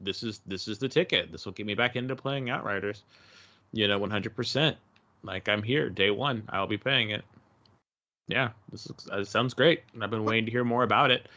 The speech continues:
Speaker 1: I
Speaker 2: what's
Speaker 1: really
Speaker 2: the
Speaker 1: hope that they add, I really hope that they add more, uh, another, uh, subclass. I think this is one of those games that can have a lot of legs by adding new classes.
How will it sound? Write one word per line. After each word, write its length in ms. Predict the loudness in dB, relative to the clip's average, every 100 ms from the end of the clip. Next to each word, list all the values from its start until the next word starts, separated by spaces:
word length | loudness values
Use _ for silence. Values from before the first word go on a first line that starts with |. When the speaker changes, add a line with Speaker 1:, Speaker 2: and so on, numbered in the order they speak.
| -20 -2
Speaker 1:
I 80 | 2
Speaker 2:
what's 100 | 4
Speaker 1:
really 200 | 6 6
Speaker 2:
the 60 | 6
Speaker 1:
hope 160 | 2
that 140 | 2 -4
they 180 | -6 -8 _
add, 280 | 0 0 -2 _ -8
I 40 |
really 300 | -4 -2 0
hope 220 | 0 -2 -2
that 160 | -4
they 240 | 2 4 4
add 360 | 2 2 -2
more, 520 | -6 -4 -2 -2 -2
uh, 260 | -2 0 -2 -2
another, 640 | -2 -2 0 0 -2 -4 -6
uh, 420 | -2 0 0 -2 -2
subclass. 640 | -2 0 0 -2 -2 -12 -8
I 100 | -6
think 220 | 0 -2
this 180 | -2 -6
is 120 | -2
one 160 | 2 2
of 80 | 2
those 180 | 0 0
games 520 | 2 2 2 -2 -8 _ -20 -20 _ -8
that 340 | 2 4 4
can 120 | 0 -4
have 220 | 0 0
a 40 |
lot 220 | 0 -2 -2
of 120 | -4
legs 400 | 0 0 -2 -4
by 300 | 0 2 2
adding 480 | 0 2 0 -4 -10 -16
new 360 | -12 -8 -8 -8
classes. 920 | -8 -6 -6 -10 -18 -20 -20 -20